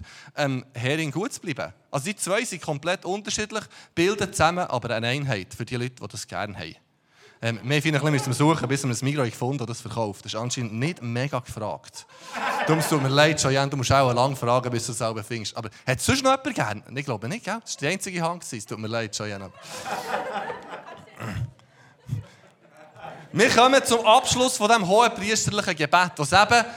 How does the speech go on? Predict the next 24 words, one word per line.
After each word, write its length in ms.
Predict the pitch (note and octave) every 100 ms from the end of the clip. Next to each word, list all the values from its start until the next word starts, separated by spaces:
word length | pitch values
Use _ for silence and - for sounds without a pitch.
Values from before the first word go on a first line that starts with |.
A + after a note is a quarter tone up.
| - -
um 180 | G3 G3+
Einheit 680 | G3 G#3 B3 G#3+ G#3 F3+ -
geht. 560 | F3+ A3+ D3 - - - - -
Und 240 | F#3 F3+ - - -
ich 120 | A#3+
habe 100 | A#3+
mich 120 | F#3
gefragt, 340 | - F3 D#3+
ich 60 | B2
weiß 100 | B2
nicht, 100 | F#3+
ob 80 | E3+
es 60 |
euch 180 | D3+ D#3
auch 60 | D3+
so 180 | D3 C#3+
geht, 220 | B2 G#2 - -
wieso, 720 | F3+ G3+ - G#3+ C#4+ E4 -
dass 180 | F3 F#3+
wir 320 | A3+ C#4 -
vom 220 | G#3 F3+
hohenpriesterlichen 960 | B2 F#3+ B3+ - F#3+ G#3+ - F#3+ F#3+ E3+
Gebet 340 | D3+ F#3 B3+ -
reden. 320 | A3+ F#3 F2+